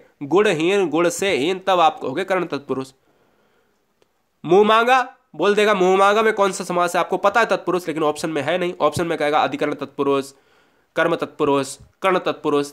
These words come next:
तब क्या मारोगे? तो पता तो होना चाहिए। मुंह मांगा तत्पुरुष तो सब जानते हैं, लेकिन मुंह से मांगा अब बता पाओगे कि हाँ, करण तत्पुरुष है। इसी तरीके से संप्रदान तत्पुरुष अपादान देखते हैं। संप्रदान तत्पुरुष में सभी बच्चे जानते हैं कि के लिए आता है।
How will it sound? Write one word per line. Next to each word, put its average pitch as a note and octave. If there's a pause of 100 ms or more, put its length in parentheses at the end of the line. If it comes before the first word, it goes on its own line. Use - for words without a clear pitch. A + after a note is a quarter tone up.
(100)
तब G#3
क्या B3
मारोगे? A#2+ (500)
तो -
पता G#3+
तो C4+
होना G3
चाहिए। B3+
मुंह A3+
मांगा A3
तत्पुरुष A#3
तो B3
सब B3
जानते F#3
हैं, -
लेकिन G#3+
मुंह D3
से D#4
मांगा G#3+ (420)
अब C#4
बता A3
पाओगे F#3
कि A#3
हाँ, F3+
करण F#3+
तत्पुरुष F3
है। G3+ (120)
इसी D#3+
तरीके A2
से D#3
संप्रदान C#3+
तत्पुरुष F#3+
अपादान F3
देखते F3
हैं। E3 (800)
संप्रदान A#3
तत्पुरुष C4+
में C4+
सभी B3
बच्चे B3+
जानते A3
हैं B3+
कि C4
के B3
लिए F#3+
आता C#3
है। D#3